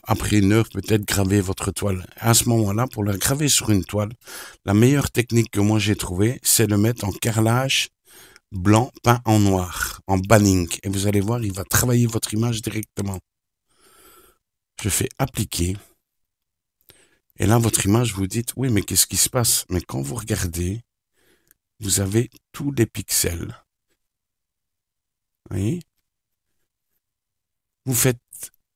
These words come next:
un avant-première. Là, vous allez voir votre image. Le résultat que ça va plus ou moins donner sur votre toile.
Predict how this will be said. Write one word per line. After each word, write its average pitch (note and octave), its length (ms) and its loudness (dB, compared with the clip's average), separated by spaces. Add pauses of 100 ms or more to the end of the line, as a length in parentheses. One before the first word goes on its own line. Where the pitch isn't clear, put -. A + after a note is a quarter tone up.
(240)
un A2+ 160 2
avant-première. F2+ 960 -2 (220)
Là, G2+ 160 2
vous A2 160 -2
allez G2 160 0
voir G2+ 180 -4
votre G2 320 -6
image. G#2 600 0 (1700)
Le G#2+ 100 -2
résultat G2+ 480 0
que B2+ 160 -4
ça G#2 140 2
va G2+ 100 2
plus A#2 260 -2
ou G#2 60 2
moins G#2+ 160 4
donner G2+ 260 2
sur G#2 220 -2
votre G2+ 280 -4
toile. F2 420 -10